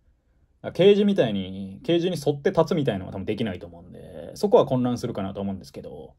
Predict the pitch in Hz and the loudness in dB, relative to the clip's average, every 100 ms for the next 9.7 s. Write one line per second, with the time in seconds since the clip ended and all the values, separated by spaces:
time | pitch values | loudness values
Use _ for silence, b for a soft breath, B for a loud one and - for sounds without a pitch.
0 | _ _ _ _ _ - 220 139 262 262 | _ _ _ _ _ 0 2 2 2 2
1 | 262 247 240 147 104 98 98 87 - 190 | 4 6 6 6 2 -2 -8 -4 2 4
2 | 107 120 120 117 98 95 92 87 87 - | 4 2 -2 0 -2 -6 -10 -12 -14 -20
3 | _ _ _ 190 208 139 147 117 95 107 | _ _ _ 2 2 4 2 2 0 -4
4 | 165 120 104 90 - - _ 120 113 147 | 0 0 0 -6 -8 -20 _ -4 -2 -4
5 | - - - _ 196 185 139 - - - | -10 -20 -20 _ 6 8 6 2 -14 -16
6 | - 160 170 175 202 131 - 113 131 139 | 0 2 6 6 8 6 4 4 4 4
7 | 127 101 85 92 120 92 85 - - 62 | 2 2 0 -4 -4 -6 -10 -14 -16 -18
8 | - _ _ _ _ - 202 196 190 185 | -20 _ _ _ _ -4 2 6 6 6
9 | 175 160 135 98 87 98 101 | 4 2 0 -2 -6 -4 -2